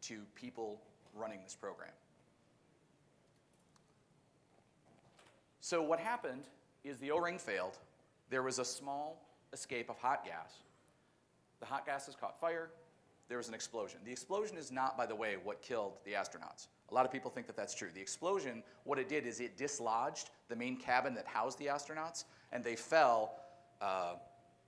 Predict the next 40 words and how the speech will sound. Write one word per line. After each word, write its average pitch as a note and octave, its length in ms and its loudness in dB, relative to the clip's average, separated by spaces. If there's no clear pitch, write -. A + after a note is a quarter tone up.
thirty A#2 200 -2
thousand A2 360 0
feet, A2+ 240 -10
forty A#2+ 220 -2
thousand A#2 340 0
feet, A2 260 -8
hitting C#3 280 -4
the A#2 160 -6
ocean G#2+ 600 -2
at G#2 180 -2
a G#2 60 -4
speed A#2+ 320 -4
of G2+ 60 -6
about G#2 300 -6
three A#2 120 -12
hundred G#2 180 -10
miles F#2 240 -8
an F2+ 100 -16
hour. - 180 -16
And G2+ 120 -10
that A2 200 -4
took A#2 120 -6
about G#2+ 180 -2
three A2 160 -12
minutes - 300 -16
of A2 60 -20
free F2+ 180 -14
fall. F#2 300 -6
And G2 100 -8
that's G#2+ 180 0
what A2+ 100 -8
they G#2 80 -6
think G2+ 220 -10
actually, F#2 480 -6
actually G2+ 300 -4
killed F#2 320 -6
the, F2 180 -10
the F#2 60 -10
crew, - 240 -14
right? G2 200 -2